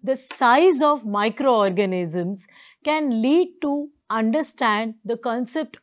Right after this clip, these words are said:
of decimals very nicely. Teaching with activity-based method, we found that the students were really involved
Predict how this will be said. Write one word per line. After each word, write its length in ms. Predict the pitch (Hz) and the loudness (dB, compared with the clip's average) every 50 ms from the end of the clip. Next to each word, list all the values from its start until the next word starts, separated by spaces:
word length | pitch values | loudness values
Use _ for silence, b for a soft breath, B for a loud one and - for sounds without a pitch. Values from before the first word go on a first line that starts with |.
| - | -8
of 340 | 208 214 214 240 269 247 - _ _ - | -4 -2 0 0 -2 -2 -6 _ _ -8
decimals 800 | 185 220 226 226 226 - 277 254 247 254 269 294 320 294 - - _ _ _ _ _ - | -6 -4 -4 -4 -4 -4 -4 -2 -2 -2 -2 -2 -4 -6 -10 -16 _ _ _ _ _ -14
very 340 | 190 180 240 247 262 330 330 | -8 -4 -2 0 2 2 2
nicely. 600 | 262 233 202 185 180 - - 180 151 143 - - _ _ _ _ _ _ _ _ _ _ _ - | 2 0 0 -2 -4 -6 -10 -12 -10 -12 -12 -16 _ _ _ _ _ _ _ _ _ _ _ 0
Teaching 520 | 302 339 370 359 - 392 403 370 349 262 | 2 2 2 4 4 4 4 4 4 2
with 180 | 254 277 - - - - | 0 0 -2 -4 -8 -4
activity-based 1040 | - 226 240 233 - 330 320 320 330 247 320 320 262 208 247 240 247 254 233 - - | -2 -2 -2 -2 -4 -4 -4 -2 -2 -2 -2 -2 -2 0 0 0 0 0 -2 -4 -6
method, 680 | 208 196 196 196 185 196 - 196 175 160 180 220 254 _ _ _ _ _ _ _ - | -4 -2 0 -2 -2 -2 -4 -4 -2 -2 -2 -4 -6 _ _ _ _ _ _ _ -6
we 200 | 202 285 330 302 | -2 -2 -2 -2
found 500 | 330 - 294 269 294 349 392 392 302 240 | 0 2 4 4 4 4 2 0 0 0
that 320 | 226 196 196 220 233 - b b b b | 2 2 2 0 -4 -8 b b b b
the 120 | 233 285 | -6 -6
students 580 | 285 - - - 320 339 330 381 403 381 320 - | -6 -4 -2 0 2 2 2 2 0 -2 -2 -2
were 200 | 254 294 285 262 208 180 175 | -2 0 0 0 -2 -6 -4
really 380 | 208 254 311 349 339 359 320 277 | 0 0 2 2 4 4 4 4
involved 560 | 240 214 185 165 196 196 208 208 175 143 - | 4 2 0 0 0 0 2 2 0 -2 -4